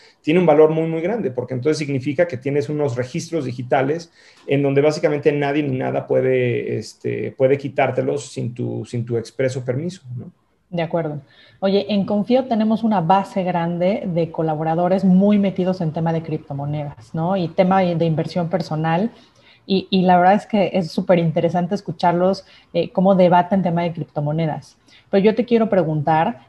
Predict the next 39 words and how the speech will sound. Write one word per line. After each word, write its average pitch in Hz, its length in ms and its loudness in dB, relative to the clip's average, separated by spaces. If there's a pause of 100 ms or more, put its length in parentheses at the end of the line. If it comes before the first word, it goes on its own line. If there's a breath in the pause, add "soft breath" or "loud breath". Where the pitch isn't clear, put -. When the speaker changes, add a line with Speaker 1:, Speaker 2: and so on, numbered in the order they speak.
Speaker 2:
eh, 175 160 -4
¿por 208 180 2
qué 254 140 6
un 285 120 2
negocio, 202 540 2
un 196 140 2
emprendedor 175 580 2
debería 190 640 4
tener 185 280 2
una 208 280 0
parte 196 300 2
de 202 100 0
su 185 100 -4
inversión 165 520 -2
en 185 100 0
criptomonedas? 151 680 -6
O 175 60 -8
sea, 160 160 -8
¿cómo 226 280 6
empezar? 185 800 4 (360 loud breath)
Eh, 185 100 -6 (160)
¿cómo 226 240 6
fue, 226 540 2
cómo 240 180 4
son 233 160 2
esos 226 200 0
primeros 190 540 2
pasos 175 320 -2
para 165 260 -6
que 165 140 2
un 185 460 2
pequeño 202 720 2
inversionista 175 920 0
o 175 100 0
una 180 220 0
pequeña 170 260 -2
empresa 175 480 0
pueda 185 280 2
tener, 175 340 -2